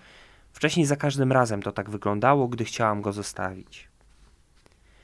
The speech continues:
Następnego dnia napisałam mu S M S-a, że mimo dalszych uczuć do jego osoby widzę, że on się nie chce zmienić, że uzależnienia są na pierwszym miejscu w jego życiu.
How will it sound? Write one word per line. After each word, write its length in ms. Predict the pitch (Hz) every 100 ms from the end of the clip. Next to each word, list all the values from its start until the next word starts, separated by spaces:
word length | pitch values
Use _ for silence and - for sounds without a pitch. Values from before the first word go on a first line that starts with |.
| - - - - -
Następnego 500 | 123 143 165 226 190
dnia 200 | 139 156
napisałam 560 | 165 139 - 156 151
mu 240 | 147 139 -
S 180 | -
M 140 | 143 131
S-a, 420 | 113 - 104 107 -
że 220 | 107 113
mimo 320 | 123 165 180
dalszych 540 | 139 139 190 185 180
uczuć 440 | 151 147 156 110 -
do 100 | 104
jego 260 | 113 120
osoby 520 | - - 120 110 110 127 - - - -
widzę, 320 | 113 156 156
że 180 | 143 151
on 180 | 147 165
się 160 | -
nie 140 | 156 160
chce 200 | - 151
zmienić, 540 | 139 123 101 98 95
że 280 | 107 107 104
uzależnienia 800 | - 120 131 131 123 135 139 135
są 160 | - 127
na 160 | 123
pierwszym 500 | - - 135 - 127
miejscu 300 | 123 127 -
w 40 | 113
jego 240 | 110 107
życiu. 380 | 101 95 -